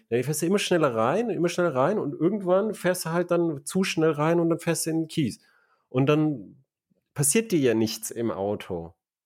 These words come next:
Aber dem Auto kann halt was passieren. Allermindestens ist es halt mal voller Kies. Und wenn du dann mit den klebrigen Reifen rausfährst, ist auch alles andere voller Kies.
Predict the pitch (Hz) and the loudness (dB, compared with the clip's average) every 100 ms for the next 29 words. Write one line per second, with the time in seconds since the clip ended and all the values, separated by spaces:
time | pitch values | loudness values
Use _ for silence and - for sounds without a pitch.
0 | _ _ - 123 135 127 117 120 135 131 | _ _ -6 0 2 2 0 0 0 2
1 | 202 220 135 - 104 98 95 98 - 101 | 2 2 -2 -2 0 0 0 -2 -4 -6
2 | - 98 87 - 180 165 170 185 160 143 | -4 -4 -2 0 2 2 2 2 0 -2
3 | - 131 127 - 131 - - - 123 123 | -2 -4 -6 -6 -4 -4 -4 -2 -2 0
4 | 120 120 117 - 110 104 - 127 139 220 | 0 0 0 0 2 0 -4 -4 -2 -2
5 | - - - - 120 131 123 139 127 120 | -6 -14 -10 -2 2 2 2 0 0 -2
6 | 120 131 131 120 117 117 104 123 - 147 | 0 -2 0 0 2 2 2 2 0 -2
7 | 135 - 127 123 123 123 - 233 131 - | -2 0 0 0 -2 -2 -2 0 0 0
8 | 104 95 92 - 87 85 - | 0 0 0 -6 -10 -10 -14